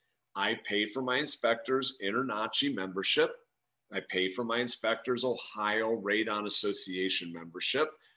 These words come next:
I pay for my inspectors' Ohio termite license. Those are all in their individual names, but I pay for those. I pay for them to go to the C E class to get their training, to keep their, their, uh,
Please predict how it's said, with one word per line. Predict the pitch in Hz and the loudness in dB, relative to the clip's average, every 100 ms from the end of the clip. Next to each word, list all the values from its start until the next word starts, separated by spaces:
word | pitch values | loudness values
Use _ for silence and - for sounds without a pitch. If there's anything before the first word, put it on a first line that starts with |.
| _ | _
I | 104 | -4
pay | - 95 95 | -2 -2 -2
for | - | -4
my | 101 98 | -6 -4
inspectors' | 101 - - 98 - 101 107 | -4 -4 -2 -2 -2 -6 -6
Ohio | 95 - 95 98 98 98 - _ _ _ | -8 -6 0 2 2 0 -4 _ _ _
termite | - 160 160 113 90 | -4 -2 2 0 0
license. | 90 87 78 67 - - _ _ _ _ _ _ - | -2 -2 -4 -10 -14 -16 _ _ _ _ _ _ 0
Those | 101 92 | 2 2
are | 98 - | -2 0
all | 104 101 101 - _ _ - | 2 4 2 -4 _ _ 0
in | 117 131 | 2 4
their | 127 120 117 | 4 4 2
individual | 110 110 104 95 107 113 107 101 101 | -2 -2 -6 0 2 2 0 0 0
names, | 104 151 127 113 139 139 - - _ | 2 2 2 0 -2 -4 -6 -10 _
but | 95 | 0
I | 101 | 0
pay | 98 123 135 | 0 0 0
for | 123 95 | 0 -4
those. | 80 64 64 - - _ _ _ _ - | -4 -6 -8 -10 -12 _ _ _ _ -2
I | 107 | 0
pay | 104 104 101 | 0 0 0
for | 98 104 | 0 -2
them | 104 | -2
to | 107 | -2
go | 92 107 | 2 4
to | 110 | 4
the | 110 | 2
C | 107 110 | 0 0
E | 101 110 117 | 0 0 -2
class | - 117 107 107 - | -4 -2 0 0 -2
to | 107 | -2
get | 98 98 | 0 0
their | 101 95 | 0 -2
training, | - - 127 120 120 110 | -2 0 0 2 2 0
to | |
keep | 101 101 98 | -2 -4 -2
their, | 98 95 95 - | 0 0 -2 -4
their, | 95 92 90 - _ | -2 -2 -4 -12 _
uh, | 90 85 | -18 -16